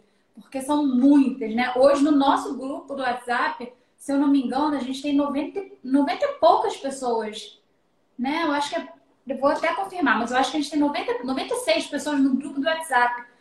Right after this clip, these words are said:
Então, noventa e seis fornecedores de cestas de café da manhã,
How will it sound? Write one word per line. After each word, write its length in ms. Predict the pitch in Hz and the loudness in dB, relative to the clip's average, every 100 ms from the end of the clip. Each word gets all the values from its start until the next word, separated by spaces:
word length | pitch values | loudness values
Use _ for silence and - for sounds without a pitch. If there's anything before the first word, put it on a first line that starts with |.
| _ _ | _ _
Então, 160 | 285 285 | 4 6
noventa 340 | 302 320 381 | 6 2 -2
e 40 | |
seis 220 | 403 359 359 | -4 -6 -4
fornecedores 800 | 339 330 330 381 269 294 359 359 | -2 -2 -4 -2 4 6 4 2
de 100 | 311 | -6
cestas 480 | - 262 262 254 247 | -6 -4 -4 -4 -8
de 80 | |
café 260 | - 247 247 | -10 -8 -4
da 80 | 240 | -2
manhã, 480 | 240 233 240 240 | 0 -2 -2 -4